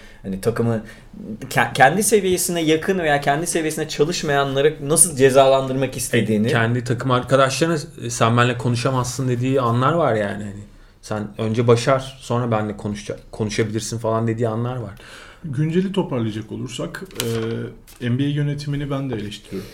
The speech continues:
Speaker 3: Maçları oynattığı için. Bu geceki Lakers Clippers maçını erteledi sadece N B A.
Speaker 1: Hı hı.
Speaker 3: E, o da Los Angeles'ta gerçekten maç oynanacak bir, e, nabız yok. E, LeBron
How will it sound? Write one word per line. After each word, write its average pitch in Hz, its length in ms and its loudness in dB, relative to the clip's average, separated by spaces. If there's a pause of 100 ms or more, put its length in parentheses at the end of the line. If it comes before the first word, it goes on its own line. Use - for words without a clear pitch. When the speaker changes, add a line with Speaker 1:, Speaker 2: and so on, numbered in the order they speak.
(720)
Speaker 3:
Maçları 120 340 0
oynattığı 120 340 0
için. 104 360 -8
Bu 139 120 0
geceki 151 680 0 (100)
Lakers 139 580 -4
Clippers 139 340 -6
maçını 143 260 -4
erteledi 107 380 -6
sadece 101 360 -8
N 104 80 -6
B 110 40 -6
A. 123 40 -4
Speaker 1:
Hı 127 40 -10
hı. 110 800 -8
Speaker 3:
E, 113 60 0
o 120 160 -2
da 127 320 -2
Los 120 180 -4
Angeles'ta 120 380 -2
gerçekten 117 440 -4
maç 113 280 -4
oynanacak 110 540 -6
bir, - 360 -12
e, 107 280 -14
nabız 104 300 -6
yok. - 380 -10 (280)
E, 107 840 -10
LeBron 120 380 -2